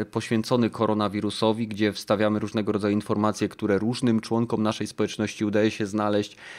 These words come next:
Jeżeli jesteś-, jesteście zainteresowani, y, tą chorobą i jej, i jej rozwojem,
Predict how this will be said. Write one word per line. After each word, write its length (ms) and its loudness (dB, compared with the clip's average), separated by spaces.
Jeżeli 280 4
jesteś-, 520 -2
jesteście 460 -2
zainteresowani, 1120 2
y, 440 0
tą 300 4
chorobą 640 2
i 120 -2
jej, 320 -2
i 80 -2
jej 200 2
rozwojem, 640 2